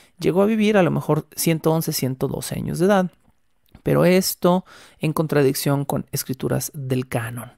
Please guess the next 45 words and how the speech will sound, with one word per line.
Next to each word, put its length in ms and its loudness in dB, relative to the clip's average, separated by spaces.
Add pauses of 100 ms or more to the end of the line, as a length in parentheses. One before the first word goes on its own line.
(360)
Entonces, 920 -2
bueno, 240 -16 (460)
mm, 720 -12
no 120 6
es 60 2
relevante. 440 -2
Lo 160 2
que 80 -6
sí 100 -6
sabemos, 440 2
o 80 2
lo 160 2
que 240 -2
al 120 -4
menos 300 -2
nos 140 -2
dice 200 -4
esta 280 0
pequeña 320 -4
fabulita, 520 0
es 140 -4
que 180 0 (440)
al 180 -2
circuncidar 460 0
a 40 2
Jesús, 440 -2
José 240 -2
y 20 0
María 320 2
se 140 -8
toparon 400 -2
con 220 -2
Simeón, 520 0
un 100 -2
hombre 200 0
de 60 -2
ciento 360 -6
doce 220 -8
años 160 -4
de 80 0
edad, 240 2 (460)
que 360 4
había 300 4
dicho 540 0 (340)
que 400 -2